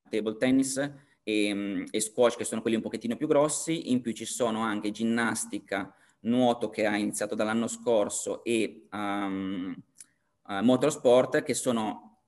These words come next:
esterni, diciamo, alla, mm, alla... vita, diciamo, quotidiana di, di Aspire, dove ci alleniamo tutti quanti insieme, in quanto motorsport,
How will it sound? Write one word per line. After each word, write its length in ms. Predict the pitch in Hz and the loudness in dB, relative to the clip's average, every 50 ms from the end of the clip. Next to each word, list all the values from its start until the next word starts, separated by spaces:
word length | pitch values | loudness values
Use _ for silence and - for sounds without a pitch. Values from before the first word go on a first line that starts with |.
| _ - | _ 0
esterni, 1080 | 123 123 117 - - - 127 120 117 117 113 113 120 127 131 135 135 135 - - - - | 0 2 2 2 2 4 6 6 6 6 4 4 4 4 6 4 4 0 -6 -18 -16 -10
diciamo, 560 | - 104 104 - 110 95 92 101 104 101 - | -10 -8 -6 -4 -2 -2 0 0 -2 -2 -2
alla, 520 | - 101 95 95 101 - 90 90 - 85 82 | -4 -4 -2 -2 -2 -2 -4 -4 -6 -6 -6
mm, 440 | 87 76 87 82 80 82 - - - - _ _ _ _ _ _ _ - | -6 -6 -6 -6 -8 -8 -10 -10 -12 -16 _ _ _ _ _ _ _ -2
alla... 200 | - 110 107 107 | 2 2 2 4
vita, 280 | 113 120 113 - 113 | 2 0 4 4 2
diciamo, 340 | 107 113 110 - 113 110 110 | 2 2 2 2 2 0 2
quotidiana 400 | 117 113 - 117 120 117 113 107 | 0 0 2 2 2 4 4 4
di, 260 | 110 113 107 - 104 | 4 4 2 2 -2
di 320 | 104 104 98 101 101 101 - | -2 -2 -2 -2 0 -2 -2
Aspire, 500 | - - - - 113 107 104 104 - - | -2 -4 -4 -2 0 2 2 2 2 2
dove 400 | 95 95 98 95 - - - - - - | 0 0 0 0 -2 -4 -12 -18 -20 -16
ci 120 | - - 107 | -10 -6 -4
alleniamo 360 | 107 104 110 113 110 107 104 | -2 0 0 0 0 -2 -4
tutti 180 | - - 107 107 | -8 -10 -8 -6
quanti 260 | 110 107 110 113 160 | -4 -4 -2 -2 -2
insieme, 460 | 170 - - 120 120 117 117 107 - - | -2 -2 0 2 2 2 2 -2 -4 -4
in 140 | 110 107 - | -6 -6 -4
quanto 320 | 110 107 104 - - 101 | -2 -2 -2 -2 -2 -2
motorsport, 1000 | 107 107 104 110 110 113 - - - 110 110 104 101 104 - - - 90 - | -4 -4 -4 -4 -4 -6 -6 -4 2 4 4 6 4 2 0 -4 -6 -6 -6